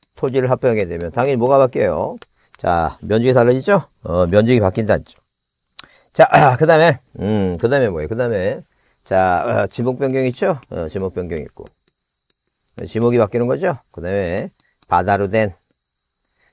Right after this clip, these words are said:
자, 등록 말소가 있다. 등록 말소.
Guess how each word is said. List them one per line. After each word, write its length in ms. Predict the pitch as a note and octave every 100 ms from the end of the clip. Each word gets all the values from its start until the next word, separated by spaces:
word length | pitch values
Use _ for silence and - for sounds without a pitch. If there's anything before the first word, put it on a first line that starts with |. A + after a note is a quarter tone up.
| _
자, 300 | - F2 E2 D2+
등록 320 | G2+ G2+ G#2+
말소가 360 | F#2+ D2+ F#2 F2
있다. 500 | E2 F#2+ F#2 D#2+ D2+ C2 -
등록 240 | F2 E2
말소. 280 | D2 -